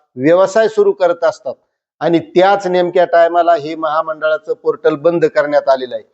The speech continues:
आता याचं नेमकं कारण काय, तर या अगोदर बऱ्याच म-, मराठा बांधवांनी मला कमेंट केल्या की महामंडळाचं पोर्टल कधी चालू होणार, कधी चालू होणार. आता मीही बघितलं, त्या पोर्टलवर सूचना येत होती की पोर्टलमध्ये अपडेशन चालू आहे, पोर्टल लवकरच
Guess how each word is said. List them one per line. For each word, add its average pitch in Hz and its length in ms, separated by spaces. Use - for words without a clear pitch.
आता 143 200
याचं 180 280
नेमकं 190 300
कारण 190 320
काय, 139 320
तर 170 100
या 165 320
अगोदर 170 380
बऱ्याच 175 480
म-, 156 400
मराठा 165 380
बांधवांनी 160 540
मला 165 200
कमेंट 202 340
केल्या 139 200
की 143 40
महामंडळाचं 170 680
पोर्टल 170 360
कधी 160 300
चालू 160 280
होणार, 160 340
कधी 160 200
चालू 160 300
होणार. 156 320
आता 143 220
मीही 170 380
बघितलं, 185 500
त्या 190 180
पोर्टलवर 185 580
सूचना 180 440
येत 180 180
होती 160 240
की - 500
पोर्टलमध्ये 175 680
अपडेशन 170 520
चालू 170 320
आहे, 170 220
पोर्टल 165 420
लवकरच 165 460